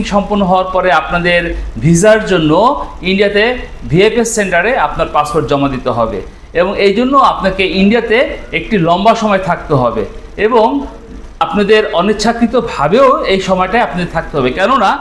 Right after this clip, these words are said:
আপনাদের পাসপোর্ট ইন্ডিয়ার ভিএফএস সেন্টারে জমা থাকবে। ফলে আপনি ইচ্ছা থাকা সত্ত্বেও কিন্তু বাংলাদেশে ফেরত আসতে পারছেন না। কিন্তু এই যে আপনি একটা লম্বা সময় নিয়ে ইন্ডিয়া থাকবেন, সেই জন্য কিন্তু মোটামুটি একটি খরচ আপনাকে করতে হবে।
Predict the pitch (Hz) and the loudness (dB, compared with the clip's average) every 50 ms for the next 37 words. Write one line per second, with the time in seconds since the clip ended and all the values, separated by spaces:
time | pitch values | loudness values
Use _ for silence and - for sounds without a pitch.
0 | - - - - - - - 151 165 - 196 214 208 233 226 220 214 190 185 180 | -6 -12 -16 -18 -18 -10 -6 -4 -4 -4 -2 -2 -2 -2 -2 0 0 0 0 0
1 | - 233 220 233 226 233 - 185 190 190 185 196 196 196 220 262 277 - - - | 0 0 0 0 0 -2 -2 -2 0 0 2 2 2 2 2 0 -2 -6 -12 -14
2 | - - - 113 143 180 208 208 214 233 226 - 214 208 202 220 233 214 - 175 | -14 -12 -4 0 2 4 4 4 2 0 0 0 0 0 2 2 2 2 2 2
3 | 170 190 185 175 170 156 120 110 113 101 - - - - - 208 220 214 214 214 | 2 2 2 0 0 -2 -2 -2 -2 -4 -4 -6 -12 -6 -2 2 2 2 2 2
4 | 226 226 226 226 - 240 220 208 214 202 214 196 - 196 190 190 - 233 262 240 | 2 0 0 0 0 0 0 0 0 0 0 0 0 -2 -2 -2 -2 -2 -2 0
5 | 220 202 214 220 190 175 165 170 170 - - - 240 277 277 - - - - - | 0 2 2 2 2 2 0 0 -2 -2 -2 0 0 0 0 -4 -10 -10 -4 0
6 | 220 240 233 220 180 - - 190 160 156 147 - - 156 139 120 101 95 - - | 0 2 2 0 0 0 -2 -2 0 0 -2 -2 -4 -4 -4 -4 -4 -6 -6 -8
7 | - - - - - - 247 269 247 254 - 160 127 - - - - - - - | -10 -12 -16 -10 -4 -2 0 0 0 0 0 0 0 0 -2 -8 -12 -12 -4 0
8 | 196 226 262 254 254 294 262 185 147 143 - - 196 208 196 - 185 165 160 160 | 0 2 2 2 2 2 4 4 4 2 0 -2 -2 -2 0 0 2 2 2 2
9 | 170 190 196 - - 170 170 180 185 185 185 190 190 175 151 - - - - - | 2 0 -2 -2 0 0 0 2 0 0 0 0 0 0 0 -2 -4 -8 -6 -2
10 | 156 170 180 208 202 196 202 - 165 160 156 160 180 185 147 127 123 - - - | 0 2 4 4 2 2 0 -2 -4 -4 -2 0 0 0 0 0 -4 -6 -10 -12
11 | - - 214 220 208 226 226 226 226 226 226 233 220 - - 233 233 233 226 - | -4 0 0 2 2 2 0 0 0 0 2 2 0 2 2 0 2 2 0 -2
12 | - - - - - - - 147 185 185 202 196 196 196 175 190 185 185 - - | -6 -12 -18 -20 -20 -12 -6 -4 0 0 2 0 0 0 0 0 0 0 -2 -2
13 | 196 190 185 180 - - - - - - 180 185 208 233 226 226 196 160 - 165 | -2 -2 -2 -2 -4 -8 -16 -8 -2 2 4 4 4 4 4 2 0 0 0 -2
14 | 160 151 147 156 170 - - - 135 120 113 107 107 | -2 -2 -2 -2 -2 -4 -4 -2 -2 0 0 0 -2